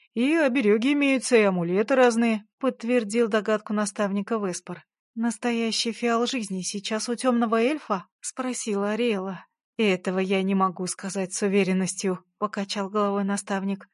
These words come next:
«После того, как тёмный эльф вручил поддельный фиал жизни своим слугам, чтобы те подменили им настоящий, он больше его не касался. История тёмного эльфа, которую я смог увидеть, на этом заканчивается.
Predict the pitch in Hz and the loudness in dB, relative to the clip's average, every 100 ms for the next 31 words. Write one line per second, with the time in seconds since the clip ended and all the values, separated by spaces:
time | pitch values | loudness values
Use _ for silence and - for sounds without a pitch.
0 | _ _ _ 240 214 202 226 208 196 208 | _ _ _ 0 0 0 0 -2 0 0
1 | 208 202 202 190 - 208 202 202 190 196 | 2 2 0 -2 -2 0 2 2 0 -2
2 | 208 180 - 202 190 208 202 208 190 202 | -2 -2 -4 -6 -2 0 0 0 0 0
3 | 180 202 196 202 - 202 196 180 214 202 | 0 0 0 0 -2 0 0 0 -2 0
4 | 196 - 202 196 180 202 240 226 196 185 | -2 -2 -2 -2 -4 -2 -2 0 0 -4
5 | _ _ - - 226 220 196 185 190 196 | _ _ -10 -4 0 0 -2 -6 -4 -2
6 | 196 196 190 190 180 190 185 214 190 180 | 0 0 2 0 0 -2 -4 -2 -2 -4
7 | - 196 190 _ _ - 214 190 190 190 | -6 -8 -10 _ _ -4 -2 -2 -2 0
8 | 214 214 - 254 240 180 190 202 226 247 | 0 0 -2 -2 -2 -2 -2 0 0 -2
9 | 247 196 180 180 208 208 208 _ _ - | -2 -4 -4 -6 -6 -6 -8 _ _ -6
10 | 233 - 190 185 190 190 208 190 202 208 | -6 -2 0 2 0 0 0 0 0 0
11 | 208 196 185 - 220 226 220 208 208 202 | -2 -2 -4 -4 -6 -6 -4 -2 0 0
12 | 190 202 196 196 202 196 190 208 202 - | 0 -2 -2 -2 -2 -2 -2 -4 -6 -8
13 | 208 202 190 190 196 208 202 226 240 - | -4 -2 -2 -4 -4 -2 -2 -2 -2 -2
14 | 185 185 - 185 | -4 -4 -6 -8